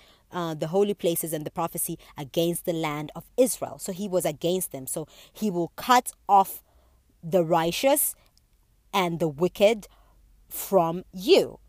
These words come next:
So here the members, um, so here members,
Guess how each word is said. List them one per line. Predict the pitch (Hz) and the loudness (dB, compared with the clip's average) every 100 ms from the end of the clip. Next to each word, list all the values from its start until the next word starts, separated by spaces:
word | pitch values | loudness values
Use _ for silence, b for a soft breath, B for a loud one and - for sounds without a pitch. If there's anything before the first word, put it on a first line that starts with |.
| _ | _
So | - - | -8 -4
here | 196 269 240 214 | -4 0 2 2
the | 185 | 0
members, | 160 185 240 240 247 220 - b b b - | -2 0 0 2 2 2 -4 b b b -4
um, | 202 180 180 170 165 151 - | 0 2 0 -2 -6 -8 -10
so | - 247 | 0 2
here | 226 220 | 4 4
members, | 220 262 262 247 | 4 6 6 4